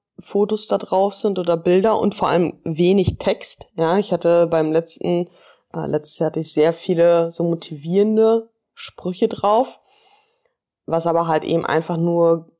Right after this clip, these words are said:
ja, motivierende Sprüche oder Erinnerungen waren und nicht in dem Sinne mich so stark mit meinem Ziel verbunden habe. Wenn ich jetzt aufs Vision Board schaue, ja, ich habe viele Fotos aus meiner alten Prep da, nicht weil ich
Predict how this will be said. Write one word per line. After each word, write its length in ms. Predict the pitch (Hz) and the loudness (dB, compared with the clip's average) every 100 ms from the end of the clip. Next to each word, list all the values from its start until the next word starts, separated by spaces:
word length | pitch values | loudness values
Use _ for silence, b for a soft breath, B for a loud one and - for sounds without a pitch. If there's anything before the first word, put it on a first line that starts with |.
| _ | _
ja, 200 | 165 165 | -6 -2
motivierende 460 | 165 165 156 160 165 | -2 -2 -2 -2 -2
Sprüche 340 | - - 185 | -6 -6 -2
oder 100 | 170 | 0
Erinnerungen 400 | 147 202 190 165 | 2 2 2 2
waren 180 | 156 165 | 2 0
und 100 | - | -2
nicht 180 | 175 175 | -2 -2
in 200 | 170 160 | -4 -2
dem 220 | 170 175 | 0 0
Sinne 240 | 170 175 165 | 0 0 0
mich 180 | 165 | 0
so 180 | - 180 | 0 0
stark 580 | 170 - - 165 185 - | -2 -6 -2 0 0 -2
mit 120 | 175 | -4
meinem 240 | 160 160 165 | 0 -2 -2
Ziel 240 | - 220 | -2 -2
verbunden 440 | 214 151 143 - | 0 -2 -2 -4
habe. 120 | 143 147 | -6 -4
Wenn 100 | 160 | -2
ich 140 | 160 | 0
jetzt 180 | 208 220 | 0 0
aufs 180 | 180 185 | -2 0
Vision 260 | 208 208 | 0 0
Board 200 | 160 156 | -2 -2
schaue, 360 | - - 147 - B B B B B B B | -2 -4 -4 -10 B B B B B B B
ja, 280 | 156 170 170 | -2 0 0
ich 120 | 170 | -2
habe 240 | 175 - | -4 -6
viele 300 | - - 208 | -8 -2 0
Fotos 380 | 196 202 202 190 | 0 0 0 0
aus 160 | 170 - | -2 -2
meiner 240 | 170 143 | -2 0
alten 280 | 160 - 165 | 0 0 -2
Prep 280 | - 185 - | -2 -2 -2
da, 160 | 147 | -2
nicht 260 | 151 180 - | 0 -2 0
weil 200 | 170 165 | 2 4
ich 240 | 170 165 | 2 0